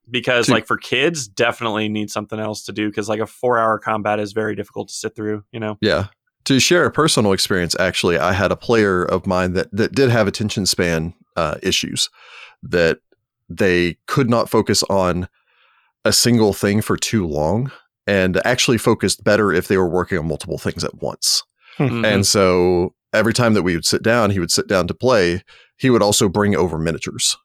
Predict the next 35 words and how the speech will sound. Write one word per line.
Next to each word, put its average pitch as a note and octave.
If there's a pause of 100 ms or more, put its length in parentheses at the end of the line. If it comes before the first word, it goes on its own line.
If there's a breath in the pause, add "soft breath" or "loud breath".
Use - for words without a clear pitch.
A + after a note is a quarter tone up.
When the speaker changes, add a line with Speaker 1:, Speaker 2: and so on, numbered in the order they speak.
(140)
Speaker 2:
and F2
would F2+
paint C3+
Speaker 3:
Hmm. -
Speaker 1:
And -
Speaker 2:
miniatures A#2
Speaker 1:
paint, A2 (240 loud breath)
yeah. A2
Speaker 2:
while G2+
engaging G2+
the E2
game. F2+
So, F#2
you G#2+
know, F2 (580 loud breath)
he A2
would G2
be A2+
still A#2
involved G2+
in G2
the, F2 (360)
the G#2+
overarching G#2+
game E2
of F#2
playing, E2
it E2+
was F2
D F2+
and D2+
D E2+
at B1
that -
time, -